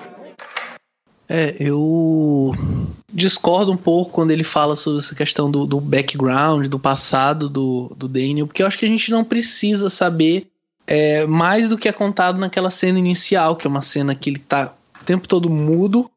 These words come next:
onde ele tá ali tentando encontrar, não sei se é ouro, se é diamante naquela mina. Ele se machuca, e aí a primeira palavra que ele fala no filme inteiro, já acho que com uns dez, quinze minutos, é "não".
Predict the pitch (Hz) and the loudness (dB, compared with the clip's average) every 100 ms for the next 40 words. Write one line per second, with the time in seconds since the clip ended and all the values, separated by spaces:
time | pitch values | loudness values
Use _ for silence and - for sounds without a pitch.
0 | _ 143 143 151 143 151 147 151 143 147 | _ -2 0 0 2 0 0 -2 -6 -4
1 | 147 151 135 139 143 147 135 127 127 - | -6 -4 -4 0 0 0 0 -4 -6 -6
2 | 139 - 131 127 143 170 156 135 - 139 | -4 -2 0 2 2 2 2 0 -2 -2
3 | 127 131 120 123 135 156 - 143 131 139 | -2 0 0 0 0 0 -2 -4 -2 0
4 | 131 131 131 151 185 190 _ _ _ _ | 2 2 2 2 0 -2 _ _ _ _
5 | 135 135 135 143 135 135 - 151 180 214 | 2 2 4 2 2 0 -2 0 0 0
6 | - 226 208 185 - - 165 170 180 180 | 2 2 4 0 -4 0 2 2 2 0
7 | 175 190 226 214 202 175 185 185 180 190 | 0 0 0 0 2 2 0 -2 -2 -2
8 | - - 151 151 170 165 - 160 156 - | -2 0 2 2 -2 -6 -8 -10 -10 -14
9 | - 190 208 233 175 180 175 151 170 - | -4 -2 0 0 2 2 2 0 0 -6
10 | - 160 147 139 - 139 135 165 - - | -10 -8 -6 -6 -6 -2 0 0 -2 -2
11 | 175 180 175 165 170 185 160 156 156 135 | -2 0 0 0 0 0 2 2 4 0